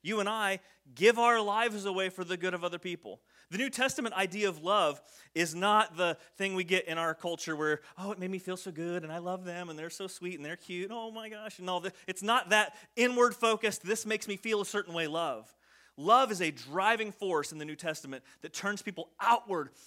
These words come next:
to give their lives away for the good of other people. Biblical Christ-like love is an outward-focused thing. It's a call to get your eyes off of yourself and to put them on others so that you can do what's best for them,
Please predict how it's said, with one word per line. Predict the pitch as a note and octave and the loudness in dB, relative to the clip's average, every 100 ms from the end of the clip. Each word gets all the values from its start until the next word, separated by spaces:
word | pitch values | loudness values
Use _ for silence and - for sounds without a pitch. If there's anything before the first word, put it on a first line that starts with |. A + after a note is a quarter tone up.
| _ | _
to | F#3+ | -14
give | C#3+ F#3 A3 A#3+ F3+ | -10 0 0 0 0
their | G#3+ | -2
lives | G3+ F#3+ F#3+ E3 | 0 -2 -2 -2
away | F#3 D#3+ C#3+ | -2 0 -2
for | C#3+ | -2
the | D3 | -10
good | C3+ E3 D3+ C#3+ _ - B2+ | -4 -2 -2 -4 _ -10 -6
of | C3 | -2
other | D3+ D3 D3+ D3 - _ | -2 -2 -4 -6 -14 _
people. | E3 D#3 A2 | -10 -8 -12
Biblical | A2+ G#3+ C4+ B3+ A#3 | -2 -2 0 -2 -6
Christ-like | - F#3+ G#3 A3 - F3 F#3 F#3 | -6 -4 -2 -2 -4 -4 -4 -4
love | D#3 F3+ C#3+ C3+ - - - | -4 -2 -2 -6 -20 -14 -8
is | D#3 | -6
an | F3 | -4
outward-focused | C3 E3 F3+ D3+ C#3 C#3 E3+ - _ | -2 0 -2 -4 -8 -8 -10 -12 _
thing. | A3 F#3 | -2 -2
It's | C#3+ E3+ | -4 -10
a | |
call | - F#3 G3+ | -6 0 0
to | F#3+ | -2
get | F3 F#3 | -6 -6
your | E3 | -4
eyes | C#3 F#3 G#3+ | -2 0 0
off | G#3 G3 | -2 -4
of | F#3+ C#3+ | -8 -10
yourself | D3 - B2 - - _ - - - | -12 -8 -6 -8 -12 _ -20 -12 -2
and | F#3 D#3+ | -2 -2
to | |
put | - G3+ | -4 -4
them | G#3+ | -2
on | G#3 F#3 F#3+ - | -4 -6 -4 2
others | A3+ F3+ D3+ - - - | 2 2 -6 -10 -20 -12
so | F#3+ | -8
that | D#3+ C3+ | -8 -8
you | A3+ D#4 | -8 -6
can | C4 | -8
do | F#3+ E3+ E3+ E3+ - - | -4 -2 -2 -6 -20 -6
what's | G#3 C4+ C4 | -2 0 -2
best | D#3+ A3+ A#3 - | -2 0 0 -4
for | - A3+ G#3+ | -2 0 0
them, | B3 E3+ D#3+ G3 | 0 -2 -4 -10